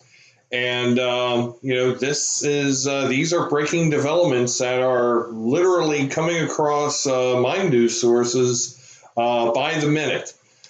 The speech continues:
So, uh, normally I would, I would, uh, I would have my co-host Jason Booms here for, uh, for his scholarly wisdom on this, but,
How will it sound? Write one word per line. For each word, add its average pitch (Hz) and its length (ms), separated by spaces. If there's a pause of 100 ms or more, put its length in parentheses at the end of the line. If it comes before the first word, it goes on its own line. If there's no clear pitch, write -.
(160)
So, 127 520
uh, 120 240
normally 175 560
I 139 140
would, 131 240
I 127 120
would, 127 200
uh, 120 680
I 117 60
would 120 180
have 127 220
my 120 160
co-host 156 580
Jason 139 440
Booms 147 340
here 170 360
for, 135 540
uh, 120 400
for 123 240
his 160 280
scholarly 139 640
wisdom 123 460
on 120 240
this, 123 440
but, 123 460